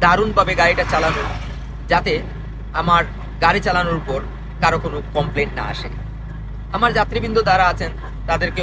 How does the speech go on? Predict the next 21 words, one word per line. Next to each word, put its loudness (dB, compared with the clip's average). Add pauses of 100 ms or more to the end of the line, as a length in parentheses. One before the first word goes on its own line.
অবশ্যই -2 (320)
ধন্যবাদ 0
জানাই -2 (880)
এবং 4 (2250)
আরও 6 (380)
সুন্দরভাবে 2
যাতে 0 (880)
নাইসলি 2
একটা 2
ড্রাইভিং 2 (380)
উপহার 4
দিতে -2
পারি -4
সেই -6
চেষ্টাই -6 (320)
করি। -6 (720)
তো -2
দর্শক, 0 (100)
অবশ্যই -2 (400)
ভালো 2
থাকবেন, -2